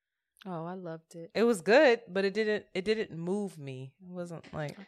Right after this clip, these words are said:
Speaker 1: think
Speaker 2: "Oh,
Speaker 1: the
Speaker 2: this is, I
Speaker 1: existential
Speaker 2: can't
Speaker 1: angst
Speaker 2: stop
Speaker 1: part.
Speaker 2: watching it." We'll see what happens, but I'm sorry, y'all. The last time we did this, I think we were rooting for everyone white, and I think we are again. So sorry.
Speaker 1: <laughs>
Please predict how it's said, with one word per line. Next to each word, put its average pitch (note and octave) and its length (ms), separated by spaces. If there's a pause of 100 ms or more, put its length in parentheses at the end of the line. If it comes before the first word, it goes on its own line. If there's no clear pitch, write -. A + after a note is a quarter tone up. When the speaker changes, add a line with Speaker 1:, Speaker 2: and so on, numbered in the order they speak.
Speaker 1:
think A#3 160
Speaker 2:
"Oh, A3+ 200
Speaker 1:
the D3+ 100
Speaker 2:
this D#3+ 140
is, D3+ 120
I E3 80
Speaker 1:
existential D#3+ 140
Speaker 2:
can't F3+ 200
Speaker 1:
angst D#3 60
Speaker 2:
stop F3+ 260
Speaker 1:
part. D3+ 80
Speaker 2:
watching D#3 460
it." C3+ 200 (1700)
We'll A3+ 180
see D#4 240
what B3+ 160
happens, G3 640
but E3 340
I'm E3+ 160
sorry, F3+ 500
y'all. D#3+ 380 (540)
The D#3+ 120
last F3 380
time A3 500 (120)
we G3 140
did G#3+ 240
this, G#3 200
I F3+ 100
think F3+ 240
we F#3+ 80
were F3+ 100
rooting F#3 260
for G3+ 120
everyone F3+ 420
white, F#3 260
and E3 80
I E3 60
think F3+ 260
we F#3 120
are E3+ 140
again. D#3+ 380 (1800)
So - 280
sorry. D3 380
Speaker 1:
<laughs> - 60